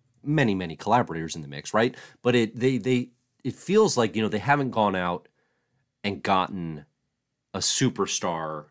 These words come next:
you know, out from the Marvel and D C pool, right, to handle Turtles. So they got Jason Aaron, and then they announced that each Turtle, like, the first four issues, are gonna have superstar artists. So Joel Jones, Raphael Albuquerque, Cliff Chiang, which,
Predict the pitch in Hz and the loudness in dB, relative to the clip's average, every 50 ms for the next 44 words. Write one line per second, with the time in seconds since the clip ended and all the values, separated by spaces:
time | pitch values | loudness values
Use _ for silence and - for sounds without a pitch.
0 | _ _ _ _ _ _ _ _ _ _ _ - - 92 85 85 87 - - 90 | _ _ _ _ _ _ _ _ _ _ _ -10 -8 -6 -6 -6 -8 -6 -4 -4
1 | 87 87 - - - - - - 120 107 98 98 98 104 131 139 113 104 92 92 | -4 -4 -4 -6 -8 -6 -2 0 2 2 2 2 4 4 6 6 4 4 0 -2
2 | 92 80 90 90 85 - - 120 117 104 - - 85 78 71 - - - _ _ | -4 -4 -4 -4 -2 -2 0 0 0 -2 -2 -4 -10 -10 -10 -10 -14 -20 _ _
3 | _ _ _ _ _ _ _ _ _ _ _ _ 87 92 95 98 101 98 - - | _ _ _ _ _ _ _ _ _ _ _ _ 0 2 2 2 2 -2 -4 -10
4 | - - - 98 87 85 - 110 98 92 82 80 76 - - - 104 87 - - | -6 -4 -2 -2 -4 -4 -2 -2 -2 -2 -4 -8 -12 -10 -4 -2 -2 -2 -2 -6
5 | - - - - 104 101 101 127 127 143 143 147 123 113 104 101 101 82 104 110 | -14 -8 -4 -2 -2 0 2 2 2 2 2 -2 -4 -2 -2 -2 -2 -2 0 2
6 | 120 127 147 151 143 117 104 92 92 - - - 98 - _ - - 139 156 151 | 2 4 4 4 4 2 2 0 -2 -4 -6 -10 -12 -12 _ -4 -2 -2 -2 -4
7 | - - - - - 143 135 98 78 69 71 82 - _ _ _ _ _ _ - | -6 -14 -16 -6 -2 0 0 0 0 -2 -8 -10 -14 _ _ _ _ _ _ -12
8 | 98 95 - 107 - - 113 - - - - 117 117 110 104 95 - - 78 71 | -10 -6 -6 -4 0 2 2 2 0 -2 2 4 4 4 4 2 0 -6 -12 -14
9 | 69 71 76 - - - _ _ _ _ _ _ _ - 110 - 107 101 98 92 | -14 -14 -16 -16 -18 -18 _ _ _ _ _ _ _ -8 -6 -2 0 0 0 2
10 | 95 95 95 - - 104 - 104 - - 104 113 147 208 185 - - - 92 85 | 0 -2 0 -2 -2 -4 -4 -4 -2 0 2 2 2 2 0 0 -4 -6 -8 -4
11 | 101 95 92 92 85 - 90 85 85 76 87 82 - - 87 82 80 80 80 80 | -2 0 0 0 -2 -4 -6 -8 -6 -6 -6 -6 -6 -6 -8 -8 -8 -10 -12 -14
12 | - 82 78 - - 78 - - 80 - - - 80 71 69 69 69 71 78 78 | -14 -16 -16 -16 -16 -18 -16 -16 -16 -16 -16 -16 -16 -16 -16 -16 -18 -16 -18 -18
13 | - - - | -18 -18 -20